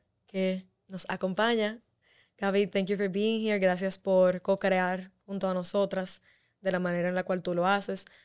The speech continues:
Yo siento que así como cada una de nosotras hace un impacto diferente en cada persona, no es lo mismo si hubiésemos sido dos a que si somos tres.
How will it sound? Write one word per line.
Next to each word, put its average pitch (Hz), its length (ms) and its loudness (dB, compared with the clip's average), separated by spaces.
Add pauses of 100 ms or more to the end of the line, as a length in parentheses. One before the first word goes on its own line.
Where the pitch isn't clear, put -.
(180)
Yo 185 120 -4
siento 196 340 2
que 190 400 4 (640)
así 208 240 2
como 214 240 2
cada 214 240 8
una 214 160 4
de 208 100 8
nosotras 196 500 2
hace 202 120 2
un 196 220 0
impacto 190 420 -2
diferente 185 400 -2
en 185 80 -4
cada 185 240 0
persona, 180 380 -4
no 180 120 -2
es 180 60 -2
lo 185 100 0
mismo 190 280 -2
si 180 80 -2
hubiésemos 180 340 -2
sido 175 220 -2
dos 180 260 4
a 170 100 -4
que 170 120 -8
si 175 100 -6
somos 170 300 -6
tres. 175 220 -6